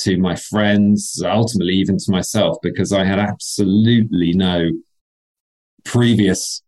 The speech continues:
thought about it. I really had no, um, family background in it. So yeah, it was a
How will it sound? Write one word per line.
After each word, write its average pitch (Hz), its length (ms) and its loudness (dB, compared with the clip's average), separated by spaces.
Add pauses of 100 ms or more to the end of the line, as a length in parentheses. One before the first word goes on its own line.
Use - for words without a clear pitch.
(320)
thought 110 240 2
about 101 300 2
it. 95 240 2
I 98 140 0
really 98 260 2
had 92 220 0
no, 90 500 2
um, 85 720 0
family 90 380 0
background 92 720 0
in 92 160 0
it. 90 220 -2
So - 300 -4
yeah, 101 240 2
it 107 60 0
was 117 180 2
a 110 40 0